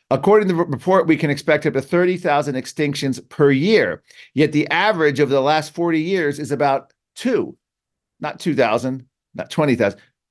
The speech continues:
two species annually instead of the thirty thousand the U N is claiming. That means the rate would have to multiply by up to fifteen thousand to reach the dizzying heights the U N is predicting.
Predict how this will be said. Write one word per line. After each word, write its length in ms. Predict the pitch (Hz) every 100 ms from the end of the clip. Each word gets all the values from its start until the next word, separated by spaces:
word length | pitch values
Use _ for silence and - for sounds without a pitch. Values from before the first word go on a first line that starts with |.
| _
two 240 | - 262 247
species 580 | - 139 117 120 107 -
annually 480 | 156 180 160 104 107
instead 300 | 120 - 151
of 60 | 127
the 60 |
thirty 360 | 123 185 185 151
thousand 400 | 143 110 110 113
the 100 | 107
U 200 | 110 117
N 180 | 117 107
is 100 | 92
claiming. 540 | - 117 107 90 95 _ - - - -
That 180 | 170 208
means 200 | 202 156
the 100 | 151
rate 220 | 170 185
would 120 | 170
have 100 | 156
to 80 | 151
multiply 680 | 143 160 165 135 147 131 131 - -
by 80 |
up 100 | 147
to 80 | 151
fifteen 540 | 143 196 185 185 196 180
thousand 380 | 170 156 143 135
to 120 | 139
reach 360 | 127 165 160
the 140 | - 135
dizzying 680 | 107 92 226 214 247 226 190
heights 460 | - 214 143 -
the 160 | - 131
U 180 | 131 143
N 160 | 127
is 120 | 127
predicting. 560 | 123 180 220 - 82 62